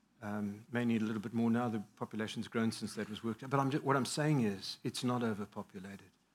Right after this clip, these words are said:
God has never left us too little. He's the God of abundance. And so whatever the secularists are saying, it's a,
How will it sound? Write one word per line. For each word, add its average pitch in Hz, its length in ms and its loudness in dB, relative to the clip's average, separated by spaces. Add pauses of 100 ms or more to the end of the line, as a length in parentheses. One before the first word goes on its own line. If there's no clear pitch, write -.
(580)
God 147 220 6
has 117 200 4
never 117 460 4
left 107 340 -2
us 95 180 -6
too 117 220 -4
little. 95 280 -4 (1120)
He's 107 160 -4
the 117 60 -2
God 117 220 2
of 110 80 0
abundance. 104 640 -2 (1300)
And 123 180 6
so 131 380 4
whatever 151 400 8
the 180 120 6
secularists 180 680 6
are 160 60 2
saying, 117 500 0 (160)
it's - 240 -4
a, 117 400 0